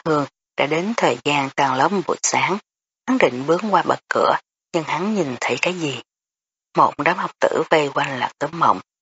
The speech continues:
có người hỏi lên lớp có mệt không, có người hỏi có muốn đi uống một ly trà không, có người hỏi có đói bụng không. Tiêu Tần nhìn thấy sắc mặt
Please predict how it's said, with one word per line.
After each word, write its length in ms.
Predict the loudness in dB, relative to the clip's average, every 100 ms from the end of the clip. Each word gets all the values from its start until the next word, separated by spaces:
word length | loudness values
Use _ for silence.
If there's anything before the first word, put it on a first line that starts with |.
| -4
có 100 | 0
người 300 | 2 2 0
hỏi 280 | -2 -2
lên 300 | 0 0 0
lớp 160 | 2 0 0
có 120 | 0
mệt 160 | 0 -2 _ -2
không, 260 | 0 -2 -4 _ _
có 100 | 0
người 260 | 2 2 0
hỏi 280 | 0 -2 -2
có 120 | -4 -6
muốn 260 | -4 -4 0
đi 180 | 0 0
uống 260 | 0 -2 0
một 160 | 0 0
ly 300 | -2 -2 -2 -2
trà 180 | -4 -4
không, 220 | -2 -2 -2 _ _ _ _
có 120 | -2 0
người 160 | -2
hỏi 260 | -2 -2 -2 -2
có 240 | 0 0
đói 120 | 0 -4
bụng 140 | -8 -12 -4
không. 220 | -2 -2 -6 _ _ _ _ _ -2
Tiêu 120 | 0
Tần 260 | 0 -2 -2
nhìn 220 | -2 -4 -2
thấy 200 | 0 0
sắc 180 | -2 -2
mặt 280 | 0 -2